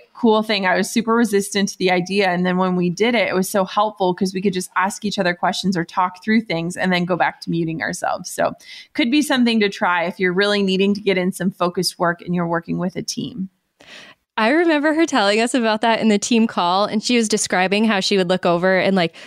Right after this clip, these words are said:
Speaker 2: just see the top half of your face and, like, your
Speaker 1: <laughs> Yes.
Speaker 2: messy bun or something. And I was just
Speaker 1: Yes.
Speaker 2: picturing it. I was like, "Well, at least it's on brand." <laughs> Like,
Speaker 1: Yes,
Speaker 2: you know?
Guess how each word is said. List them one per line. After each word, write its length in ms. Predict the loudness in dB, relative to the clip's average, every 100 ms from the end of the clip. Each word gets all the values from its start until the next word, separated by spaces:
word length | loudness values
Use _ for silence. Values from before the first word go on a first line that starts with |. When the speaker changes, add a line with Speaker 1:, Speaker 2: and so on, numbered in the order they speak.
| -4
Speaker 2:
just 240 | -2 0
see 120 | 0 0
the 120 | 0
top 300 | 0 -2 0
half 240 | -2 -2
of 100 | 0
your 140 | 0 0
face 400 | 0 0 0 0
and, 100 | 0
like, 180 | 0 0
your 100 | 0
Speaker 1:
<laughs> 0 |
Yes. 160 | -2
Speaker 2:
messy 160 | -4 -2
bun 380 | 0 2 2 2
or 120 | 0
something. 300 | 0 0 0
And 80 | 2
I 80 | 0
was 80 | -2
just 140 | -2
Speaker 1:
Yes. 60 | -2
Speaker 2:
picturing 240 | 0 0
it. 140 | 2
I 20 | 2
was 100 | 0
like, 140 | -2 0 -2 0 0
"Well, 160 | 2 2
at 60 |
least 240 | 0 0 -2
it's 160 | 0
on 200 | 0 0
brand." 500 | 0 2 2 2 0 -2
<laughs> 60 |
Like, 120 | 2
Speaker 1:
Yes, 100 | 4
Speaker 2:
you 540 | 4 2 2 2 2
know? 60 | 2